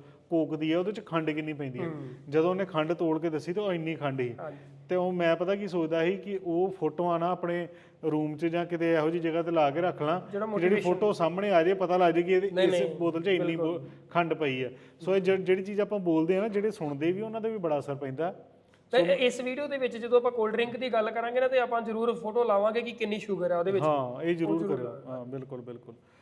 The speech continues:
Speaker 1: ਸੋ ਬਾਕੀ ਚਲੋ ਰੋਟੀ 'ਚ ਤੇ ਕਾਫੀ ਚੀਜ਼ਾਂ ਹੈ ਹੀ ਨੇ
Speaker 2: ਹਾਂ,
Speaker 1: ਖਾਣ
Speaker 2: ਰੋਟੀ 'ਚ
Speaker 1: ਵਾਲੀਆਂ।
Speaker 2: ਆਪਸ਼ਨਸ ਹੁੰਦੀ ਹੈ ਕਿਉਂਕਿ ਰਾਈਸ ਦਾ ਤਾਂ ਸਾਡੇ ਪੰ-, ਪੰਜਾਬ 'ਚ ਵੈਸੇ ਹੀ ਬਹੁਤ ਹੈ ਇੰਨਾ,
Speaker 1: ਹਾਂ।
Speaker 2: ਤੇ ਰਾਈਸ ਤਾਂ ਚਲੋ ਹੈ ਹੀ ਆ, ਤੁਸੀਂ ਰਾਈਸ ਖਾ ਲਓ, ਪਹਿਲਾਂ ਸੈਲਡ ਖਾ ਲਓ, ਫਿਰ ਆਪਣਾ ਰਾਈਸ ਵਗੈਰਾ ਖਾ ਲਓ।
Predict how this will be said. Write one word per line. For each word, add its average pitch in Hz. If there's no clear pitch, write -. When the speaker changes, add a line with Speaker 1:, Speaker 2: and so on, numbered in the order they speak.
Speaker 1:
ਸੋ 170
ਬਾਕੀ 165
ਚਲੋ 180
ਰੋਟੀ 175
'ਚ 156
ਤੇ 175
ਕਾਫੀ 165
ਚੀਜ਼ਾਂ 156
ਹੈ 147
ਹੀ 127
ਨੇ 127
Speaker 2:
ਹਾਂ, 135
Speaker 1:
ਖਾਣ 208
Speaker 2:
ਰੋਟੀ 247
'ਚ 247
Speaker 1:
ਵਾਲੀਆਂ। 240
Speaker 2:
ਆਪਸ਼ਨਸ 269
ਹੁੰਦੀ 262
ਹੈ 240
ਕਿਉਂਕਿ 262
ਰਾਈਸ 214
ਦਾ 254
ਤਾਂ 247
ਸਾਡੇ 220
ਪੰ-, 220
ਪੰਜਾਬ 214
'ਚ 214
ਵੈਸੇ 196
ਹੀ -
ਬਹੁਤ 208
ਹੈ 220
ਇੰਨਾ, 214
Speaker 1:
ਹਾਂ। 208
Speaker 2:
ਤੇ 240
ਰਾਈਸ 240
ਤਾਂ 262
ਚਲੋ 269
ਹੈ 247
ਹੀ 233
ਆ, 233
ਤੁਸੀਂ 240
ਰਾਈਸ 220
ਖਾ 226
ਲਓ, 220
ਪਹਿਲਾਂ 226
ਸੈਲਡ 220
ਖਾ 220
ਲਓ, 220
ਫਿਰ 214
ਆਪਣਾ 208
ਰਾਈਸ 190
ਵਗੈਰਾ 208
ਖਾ 185
ਲਓ। 170